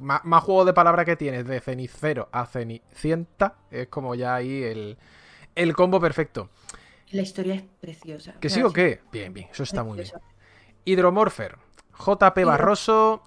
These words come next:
Speaker 1: eh, Dani Tech, Grey Villian, Wolfbite, eh, Ascar Kiramo, Steyler y José Agierro.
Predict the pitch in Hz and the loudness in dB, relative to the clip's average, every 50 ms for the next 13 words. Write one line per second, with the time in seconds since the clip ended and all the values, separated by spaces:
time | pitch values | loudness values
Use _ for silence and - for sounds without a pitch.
0 | _ - 107 107 107 110 110 110 110 110 110 113 123 127 123 123 117 - 185 202 | _ -12 -10 -8 -8 -6 -6 -6 -6 -8 -6 -6 -4 -4 -4 -4 -2 0 2 2
1 | 208 214 208 - - - 123 131 143 143 151 143 131 147 175 185 185 190 190 190 | 2 2 0 -2 -6 -12 -10 -6 -4 -4 -2 -2 -2 -2 -2 0 0 0 0 0
2 | 190 190 190 190 190 - _ _ - 135 151 156 139 117 123 147 160 165 170 170 | 0 -2 -4 -6 -8 -12 _ _ -6 -2 0 0 0 0 0 2 2 4 4 2
3 | 170 165 - - _ - 127 117 110 110 107 107 107 107 110 110 107 110 107 107 | 0 -2 -6 -14 _ -14 -10 -8 -8 -8 -8 -8 -8 -10 -10 -10 -10 -10 -10 -10
4 | 104 - - 160 156 - - 151 160 180 135 - 135 127 120 127 165 190 196 196 | -8 -4 -2 -2 -2 0 0 -2 -2 -2 -4 -8 -8 -6 -4 -4 -2 -2 -2 -2
5 | 196 196 - _ - 123 - - - 175 190 196 196 208 208 208 - _ - 190 | -2 -4 -6 _ -14 -16 -10 -6 -4 -4 -4 -4 -4 -4 -4 -6 -8 _ -8 -6
6 | 220 240 233 - - - 190 190 - - 185 - - 156 160 131 107 101 92 | -6 -6 -8 -10 -6 -4 -2 -2 0 0 -2 -2 -2 -4 -4 -4 -6 -8 -16